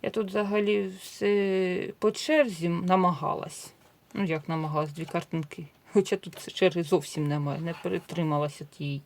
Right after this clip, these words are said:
тієї черги. Так, і давайте зараз щось осіннє подивимось. І якщо не знайдемо, то щось легеньке тоді візьмемо. Бачите, яка я.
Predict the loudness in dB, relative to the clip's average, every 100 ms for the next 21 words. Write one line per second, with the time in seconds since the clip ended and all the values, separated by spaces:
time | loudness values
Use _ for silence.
0 | _ -10 -6 -4 -6 -6 -4 -4 -4 -14
1 | -18 -20 -20 -20 -20 -20 -20 -20 -20 -20
2 | -20 _ -10 -8 -8 -10 -14 -16 -8 0
3 | 4 4 4 0 2 2 -2 -4 -6 -2
4 | -2 0 2 4 6 4 2 2 2 0
5 | 0 -2 -2 -6 -12 -16 -20 _ _ _
6 | _ _ _ _ _ _ _ _ _ _
7 | _ _ _ _ _ _ _ _ _ _
8 | -6 -2 0 0 -2 0 2 2 0 2
9 | 2 4 2 2 0 -2 -8 -4 0 0
10 | -2 -18 -14 -2 -2 -2 -4 -6 -8 -14
11 | -16 -16 -16 -16 -16 -16 -16 -14 -12 -10
12 | -10 -10 -12 _ _ -20 -20 -20 _ -4
13 | -4 -4 -16 -12 -14 -12 -12 -14 -14 -14
14 | -14 -14